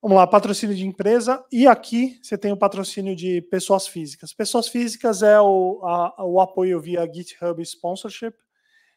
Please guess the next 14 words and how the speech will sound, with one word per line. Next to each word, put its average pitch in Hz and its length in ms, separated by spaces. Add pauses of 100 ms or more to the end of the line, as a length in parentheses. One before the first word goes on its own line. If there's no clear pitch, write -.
(220)
Você 175 240
pode 180 1000 (180)
doar, 170 300
tipo, 170 240
cinco 196 360
dólares 170 340
por 165 180
mês, 175 400
que - 120
dá 165 280 (960)
menos 175 380
de 156 100
trinta 165 300
reais. 175 560